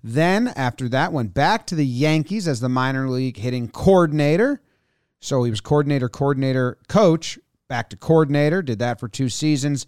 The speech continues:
then got hired to be the Twins hitting coach, part of the Bomba squad over there, hit the ball hard, juice ball years.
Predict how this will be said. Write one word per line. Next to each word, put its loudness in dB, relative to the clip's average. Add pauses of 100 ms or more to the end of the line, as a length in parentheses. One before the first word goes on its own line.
(240)
then 0
got 0
hired 0
to -8
be -4
the -10
Twins -2
hitting -2
coach, -2
part -2
of -8
the -12
Bomba -2
squad 0
over -2
there, 0 (240)
hit -10
the -8
ball 0
hard, 2
juice -8
ball 0
years. 2